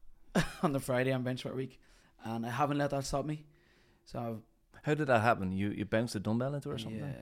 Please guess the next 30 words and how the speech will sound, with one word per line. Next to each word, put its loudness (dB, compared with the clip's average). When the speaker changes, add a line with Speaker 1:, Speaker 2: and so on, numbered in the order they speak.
Speaker 1:
ex-, -18
I -14
dropped -12
the -10
dumbbells -8
when -10
I -10
shouldn't -10
have -12
dropped -8
them, -12
and -6
then -8
my -6
finger -6
got -8
trapped -10
in -8
between -8
the -10
two -8
of -6
them -8
as -8
they -6
were -4
moving. -4
Wouldn't 2
recommend -8
it -14